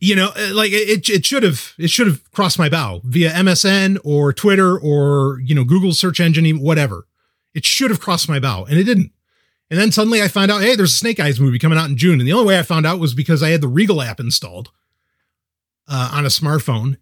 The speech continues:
and it was listed. And I was like, "Wait, what? <laughs> When did that happen?" But I watched the trailer and I was like, "Ah, that, that looks interesting."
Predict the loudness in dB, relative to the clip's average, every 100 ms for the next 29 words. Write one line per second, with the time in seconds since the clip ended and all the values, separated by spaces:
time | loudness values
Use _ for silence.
0 | _ -4 -2 -2 0 0 2 2 0 -8
1 | -16 -14 -14 -10 -6 -6 -4 -6 -4 -8
2 | -4 -2 0 0 2 2 2 0 0 0
3 | -2 -6 -6 -14 -18 _ _ _ _ _
4 | _ -4 -2 0 0 -2 -4 -4 0 2
5 | 4 4 2 2 0 -2 -2 -2 -4 _
6 | _ _ -6 -6 -8 -20 _ _ _ -6
7 | -2 0 2 2 2 0 -2 -6